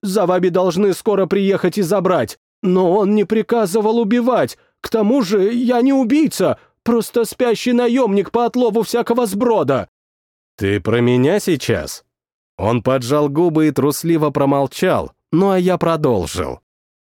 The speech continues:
«Кто такой Тарас Сафронович?» Портье опять облизал губы. «Его фамилия Царев, начальник охраны дома Стрелецких.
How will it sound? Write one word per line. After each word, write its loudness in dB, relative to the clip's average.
«Кто -2
такой 0
Тарас 0
Сафронович?» -2
Портье 0
опять -2
облизал 0
губы. -2
«Его 2
фамилия 2
Царев, -2
начальник 0
охраны 0
дома 0
Стрелецких. -2